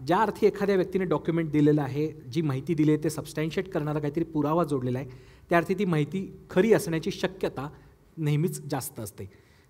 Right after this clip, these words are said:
जेव्हा एखाद्या व्यक्तीने डॉक्युमेंट दिलेलं असतं तेव्हा त्या व्यक्तीच्या प्रोफाईलवरती टिक मार्क येतो, व्हेरीफाईड असा,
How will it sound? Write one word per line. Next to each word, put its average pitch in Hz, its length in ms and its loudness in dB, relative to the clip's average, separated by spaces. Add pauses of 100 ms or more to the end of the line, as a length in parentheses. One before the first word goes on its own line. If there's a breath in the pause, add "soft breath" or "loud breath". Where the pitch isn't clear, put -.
जेव्हा 160 260 4
एखाद्या 202 280 2
व्यक्तीने 190 260 0
डॉक्युमेंट 175 400 0
दिलेलं 160 260 6
असतं 156 240 -4
तेव्हा 156 180 -2
त्या 160 120 -4
व्यक्तीच्या 156 400 -4
प्रोफाईलवरती 165 680 2
टिक 170 280 -2
मार्क 131 240 -4
येतो, 104 200 -10 (220)
व्हेरीफाईड 135 520 2
असा, 98 160 -14